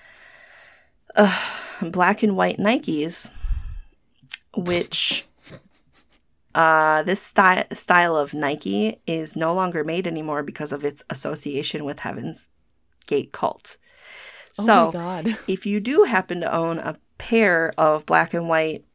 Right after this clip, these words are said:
Speaker 1: uh, Nike Decades from the early nineties, they are worth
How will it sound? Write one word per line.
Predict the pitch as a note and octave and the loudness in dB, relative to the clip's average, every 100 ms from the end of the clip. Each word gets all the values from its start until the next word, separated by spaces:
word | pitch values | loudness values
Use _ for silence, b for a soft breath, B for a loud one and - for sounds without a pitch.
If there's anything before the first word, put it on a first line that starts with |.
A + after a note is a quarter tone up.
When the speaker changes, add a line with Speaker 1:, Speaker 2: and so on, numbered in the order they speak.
| - | -2
Speaker 1:
uh, | G3+ D3+ D3+ | 0 0 -2
Nike | D#3 D#3+ E3 E3 | -2 -2 -4 -2
Decades | D#3+ F#3 D#3+ D3 D3 - - | 0 0 0 0 -4 -8 -14
from | - E3 D#3 D3+ | -4 0 0 -2
the | - | -2
early | D#3+ D#3+ | 0 0
nineties, | D3+ D3+ E3 F#3 G3 | 0 0 0 -2 -2
they | F3+ E3+ | 0 2
are | E3+ | 2
worth | D#3+ D3+ | -2 -4